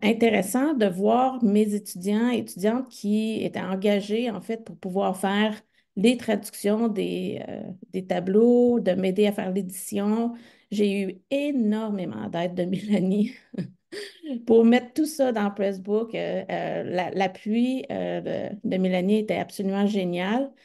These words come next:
Mais il y a des choses qui sont encore à refaire un peu mieux. Comme ça, c'est facile de faire la traduction de ce genre de, de figure-là, mais il y en a d'autres que c'est un peu plus difficile.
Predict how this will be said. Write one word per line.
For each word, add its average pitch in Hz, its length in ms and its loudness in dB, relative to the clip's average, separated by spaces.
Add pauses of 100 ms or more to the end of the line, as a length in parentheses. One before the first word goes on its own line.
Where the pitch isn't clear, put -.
(380)
Mais 202 180 0
il - 60 -4
y 202 60 4
a 202 40 2
des 214 140 4
choses 254 320 2
qui 214 280 -4
sont 214 120 -4
encore 202 600 -2
à - 180 -8
refaire 185 600 0
un 175 100 0
peu 175 160 -6
mieux. 190 400 4
Comme 185 240 -2
ça, 311 120 -4
c'est 247 160 -4
facile 220 280 -2
de 180 80 2
faire 175 160 -4
la 165 80 -4
traduction 180 480 -2
de 180 80 0
ce 156 300 -2
genre 180 260 0
de, 151 240 0
de - 120 -4
figure-là, 180 640 0
mais 233 100 2
il - 20 2
y 202 40 2
en 185 80 0
a 185 60 2
d'autres 226 200 -2
que 226 60 -10
c'est 208 140 -6
un 180 80 0
peu 185 140 -6
plus 190 120 -2
difficile. - 560 -8